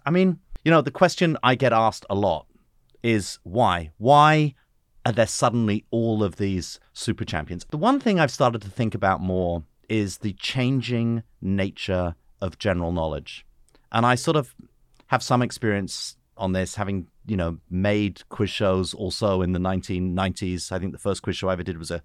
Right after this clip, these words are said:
quiz show with Wink Martindale called Debt. Then I did Wim Ben Stein's Money. Then, uh, Millionaire and E S P N's Two Minute Drill and the World Series of Pop Culture, which I mentioned earlier. But I do think that the nature of knowledge has changed a lot.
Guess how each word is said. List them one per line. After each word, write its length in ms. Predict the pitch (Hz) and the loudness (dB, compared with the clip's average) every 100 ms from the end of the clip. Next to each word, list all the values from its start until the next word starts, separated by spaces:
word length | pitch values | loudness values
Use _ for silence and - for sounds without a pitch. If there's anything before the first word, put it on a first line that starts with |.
| - - - | -14 -20 -6
quiz 180 | 101 - | -4 -2
show 140 | 98 | 0
with 140 | 92 | 0
Wink 200 | 87 101 | -2 -4
Martindale 560 | 87 90 - 92 92 90 | -2 -4 -2 -2 0 -2
called 240 | 90 80 | -6 -10
Debt. 260 | - 92 - | -4 -4 -4
Then 120 | 110 104 | -4 -4
I 80 | |
did 140 | 90 87 | -6 -6
Wim 200 | 101 95 | -2 0
Ben 140 | 101 | 0
Stein's 360 | 95 101 92 95 | -2 -4 -4 -4
Money. 380 | 92 92 90 - - - - - | -4 -4 -6 -8 -16 -20 -20 -6
Then, 460 | 101 110 107 107 - _ _ _ - | 2 4 4 2 -2 _ _ _ -6
uh, 420 | 92 90 87 - | -2 0 0 -2
Millionaire 720 | 101 135 127 117 110 104 101 | 2 4 6 6 6 6 2
and 160 | 87 90 | 0 -4
E 100 | 107 | -4
S 120 | 107 | -2
P 80 | 127 | -4
N's 120 | 107 | -6
Two 140 | - 104 | -4 -4
Minute 160 | 101 | -4
Drill 160 | 117 107 | -4 -2
and 100 | 92 | -2
the 40 | |
World 200 | 92 101 | -2 -4
Series 220 | - 104 | -4 -6
of 60 | 92 | -6
Pop 180 | 107 - | -10 -6
Culture, 380 | 101 92 104 90 | -6 -4 -4 -6
which 160 | 87 | -4
I 40 | 90 | -6
mentioned 360 | 92 - 90 | -6 -6 -2
earlier. 420 | 92 90 87 85 - _ - - _ _ _ | 0 2 0 -4 -8 _ -20 -20 _ _ _
But 80 | 151 | 2
I 60 | 160 | 2
do 180 | 180 208 | 2 0
think 200 | 220 170 | 0 -2
that 120 | - | 0
the 80 | 127 | 2
nature 640 | 120 117 127 - 131 120 | 4 2 0 -2 0 0
of 100 | 104 | 0
knowledge 640 | 101 98 95 90 80 - - | 0 2 2 0 -2 -8 -12
has 180 | - 92 | -12 -10
changed 480 | - 117 101 95 - | -8 -4 -4 -4 -4
a 60 | |
lot. 400 | 92 82 76 - | -2 -2 -4 -8